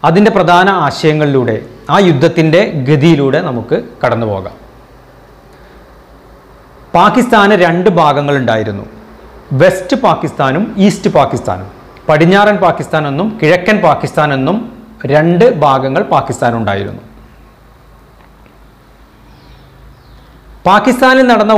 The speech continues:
ഒന്നാമത്തെ തെരഞ്ഞെടുപ്പിൽ പടിഞ്ഞാറൻ പാകിസ്ഥാനിൽ ഭൂട്ടോ വിജയിച്ചു. അതേസമയത്ത് കിഴക്കൻ പാകിസ്ഥാനിൽ ഷെയ്ഖ് മുജീബ് റഹ്മാൻ്റെ പാർട്ടിയാണ് വിജയിച്ചത്.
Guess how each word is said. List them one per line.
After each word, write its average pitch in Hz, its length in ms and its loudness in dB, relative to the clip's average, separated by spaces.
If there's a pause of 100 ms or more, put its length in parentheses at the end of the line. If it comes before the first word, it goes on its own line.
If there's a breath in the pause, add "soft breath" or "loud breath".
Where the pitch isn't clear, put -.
ഒന്നാമത്തെ 208 580 0
തെരഞ്ഞെടുപ്പിൽ 135 560 -2 (1800)
പടിഞ്ഞാറൻ 226 600 4
പാകിസ്ഥാനിൽ 165 580 -2 (380)
ഭൂട്ടോ 180 420 4 (100)
വിജയിച്ചു. 113 440 -2 (1800)
അതേസമയത്ത് 175 720 2 (480)
കിഴക്കൻ 220 540 2
പാകിസ്ഥാനിൽ 165 640 0 (480)
ഷെയ്ഖ് 247 400 2 (100)
മുജീബ് 170 460 2
റഹ്മാൻ്റെ 151 440 0 (380)
പാർട്ടിയാണ് 127 680 0 (280)
വിജയിച്ചത്. 120 500 -2